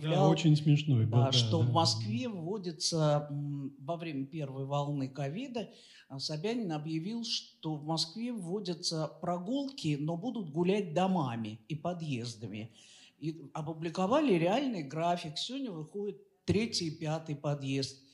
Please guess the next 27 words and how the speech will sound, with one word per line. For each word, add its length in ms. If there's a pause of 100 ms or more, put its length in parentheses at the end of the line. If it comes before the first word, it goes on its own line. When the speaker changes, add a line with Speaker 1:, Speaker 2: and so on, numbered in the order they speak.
(380)
Speaker 2:
на 140
прогулку, 680
да, 240
там 380 (180)
завтра 460
выходит, 500 (200)
м, 280
если 320
вот 220
я 160
живу 300
в 80
большом 480
многоквартирном 960
доме, 260
мы 200
посчитали, 640 (340)
что 200
если 340
вот 200
все 220
вместе, 500
например, 540
выйдут 460
вот 200
всем 380
этим 320